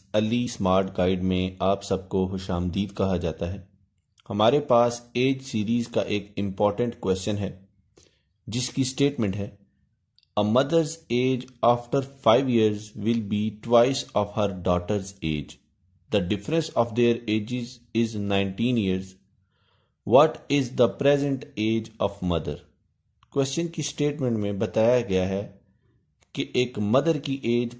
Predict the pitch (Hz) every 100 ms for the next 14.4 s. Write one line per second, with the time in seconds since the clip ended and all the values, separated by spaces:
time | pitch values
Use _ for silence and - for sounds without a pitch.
0 | - 127 139 139 127 110 101 107 107 107
1 | - - 107 101 90 95 95 127 127 117
2 | 113 - 107 110 110 - 113 92 95 107
3 | 98 95 90 82 80 78 76 78 90 _
4 | _ _ _ _ _ _ 135 156 143 120
5 | 120 139 131 131 127 131 117 113 127 127
6 | 113 101 104 101 - - 92 98 135 139
7 | 135 107 104 104 - - 117 127 135 -
8 | 87 87 98 - - _ _ _ _ _
9 | _ - 117 - 131 127 143 139 135 139
10 | 127 147 120 104 107 110 117 104 107 113
11 | 113 135 131 117 113 - - _ _ _
12 | _ 101 110 135 143 131 127 120 127 -
13 | - 104 110 107 104 104 120 127 127 -
14 | 107 110 110